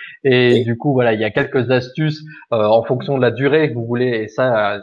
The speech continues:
Speaker 1: ça s'applique tout à fait à la S C P I. Quand vous savez d'entrée de jeu, euh, que vous allez acheter, mettons, euh, aujourd'hui et que vous voulez revendre dans dix ans, par exemple, ou dans quinze ans, quand vous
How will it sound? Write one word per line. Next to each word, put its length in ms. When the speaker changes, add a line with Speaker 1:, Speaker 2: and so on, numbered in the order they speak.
Speaker 1:
ça 140
s'applique 340
tout 140
à 100
fait 160
à 60
la 160
S 140
C 100
P 100
I. 180
Quand 120
vous 100
savez 320
d'entrée 380
de 40
jeu, 260
euh, 400
que 60
vous 160
allez 160
acheter, 320
mettons, 260
euh, 320
aujourd'hui 640
et 160
que 80
vous 120
voulez 180
revendre 440
dans 140
dix 220
ans, 160
par 160
exemple, 320
ou 40
dans 220
quinze 240
ans, 160
quand 160
vous 80